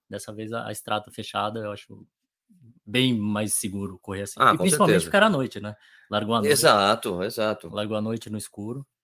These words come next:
Speaker 1: ah, e passando o caminhão não, não ia dar, né?
Speaker 2: Não ia
Speaker 1: Então,
Speaker 2: dar.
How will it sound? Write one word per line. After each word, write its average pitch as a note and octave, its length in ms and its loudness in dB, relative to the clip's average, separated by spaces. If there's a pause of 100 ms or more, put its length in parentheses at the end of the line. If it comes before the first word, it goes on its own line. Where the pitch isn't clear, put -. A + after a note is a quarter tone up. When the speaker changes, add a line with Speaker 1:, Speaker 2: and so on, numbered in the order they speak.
(100)
Speaker 1:
ah, F2+ 680 -10 (120)
e G2+ 140 -20 (200)
passando G#2+ 260 -6
o - 20 -16
caminhão G#2+ 340 -4
não, C3+ 180 -8
não B2 140 -8
ia A2 100 -4
dar, F2+ 160 -8
né? G2 160 -12
Speaker 2:
Não F#2+ 120 0
ia G2 60 4
Speaker 1:
Então, F2+ 180 4
Speaker 2:
dar. - 120 -10